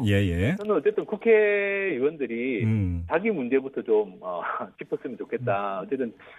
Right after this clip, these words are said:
Speaker 2: 국회에서, 어, 쓰는 업무 추진비가 액수가 적지 않습니다. 일 년에
Speaker 1: 네.
Speaker 2: 백삼억 정도가 되고요.
Speaker 1: 음.
Speaker 2: 어, 대통령 비서실하고 국가안보실에서 쓰는 게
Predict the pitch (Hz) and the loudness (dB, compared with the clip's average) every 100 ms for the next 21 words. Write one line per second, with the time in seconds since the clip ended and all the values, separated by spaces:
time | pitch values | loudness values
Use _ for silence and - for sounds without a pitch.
0 | - 175 214 190 156 - 220 226 214 208 | -16 0 4 6 4 -2 -8 -6 -8 -8
1 | 190 180 180 190 - 160 156 151 135 123 | -4 -2 -2 -4 -6 -6 0 4 4 4
2 | 190 - 196 101 - - 107 120 104 98 | -2 -2 -4 -4 -6 -6 -6 -10 -8 -2
3 | 120 98 90 87 151 - 185 156 - 104 | 0 0 0 0 0 -2 -4 -4 -6 -8
4 | 107 92 - 85 101 131 - 104 104 104 | -6 -6 -6 -2 0 0 0 0 2 2
5 | 104 104 104 107 139 208 202 175 143 180 | 0 0 0 2 4 4 4 2 0 0
6 | 175 196 170 143 170 - 143 123 156 202 | -2 0 0 0 -2 0 0 0 -4 -2
7 | 180 139 123 123 117 110 104 | -4 -4 -8 -12 -8 -2 -2